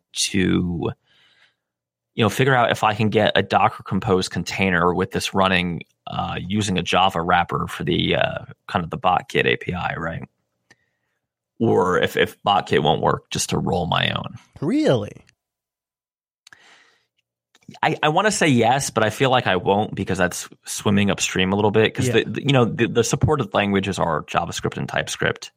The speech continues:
Speaker 1: and it's easier to just go that way. But I think Kotlin actually adds a lot of advantages, particularly around tooling, uh, because you can use IntelliJ from the folks who will never, ever sponsor us over in Russia.
Speaker 2: <laughs> Oh, is that what the problem is?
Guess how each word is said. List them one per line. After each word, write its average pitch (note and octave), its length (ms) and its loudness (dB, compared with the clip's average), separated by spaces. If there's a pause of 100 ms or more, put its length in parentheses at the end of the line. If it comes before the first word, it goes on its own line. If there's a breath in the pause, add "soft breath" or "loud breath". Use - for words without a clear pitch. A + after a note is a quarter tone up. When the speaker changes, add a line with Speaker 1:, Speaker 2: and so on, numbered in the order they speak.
(560 loud breath)
Speaker 1:
and F#2+ 160 -2
it's F2+ 280 -2 (140)
easier F#2+ 480 2
to - 120 -8
just - 160 -8
go D#2+ 200 0
that E2+ 200 2
way. A2+ 300 0 (560 loud breath)
But A2 120 0
I A2 80 2
think C3+ 200 0
Kotlin A#2+ 400 2
actually - 340 0
adds F#2 360 2
a F#2 60 0
lot F#2 180 2
of F#2 60 -4
advantages, F2+ 540 0
particularly - 460 -2
around C#2 180 -2
tooling, G2 520 -2 (260)
uh, D2+ 260 -8
because F2+ 260 -10
you E2 60 -8
can E2+ 120 -6
use D#2+ 180 -4
IntelliJ F2+ 640 -2 (500)
from - 160 -8
the C2 80 -2
folks F2+ 320 0
who F#2 80 0
will F2 120 2
never, E2+ 260 0
ever D#2+ 200 0
sponsor E2+ 440 -2
us F#2 140 0
over E2+ 220 -2
in D#2 80 -6
Russia. G#2+ 360 -2 (160)
Speaker 2:
<laughs> - 1400 -4
Oh, F3+ 80 4
is D3+ 140 0
that G3 220 2
what E3 140 2
the F3+ 80 -4
problem A#2+ 380 2
is? - 240 -8